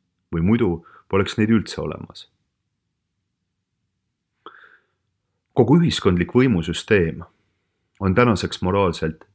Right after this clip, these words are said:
täiesti perverteerunud. Suhted riigi ja kodaniku vahel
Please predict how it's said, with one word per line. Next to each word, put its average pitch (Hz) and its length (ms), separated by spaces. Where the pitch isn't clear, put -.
täiesti 85 480
perverteerunud. 78 920
Suhted - 460
riigi 160 500
ja 95 120
kodaniku 80 600
vahel 82 320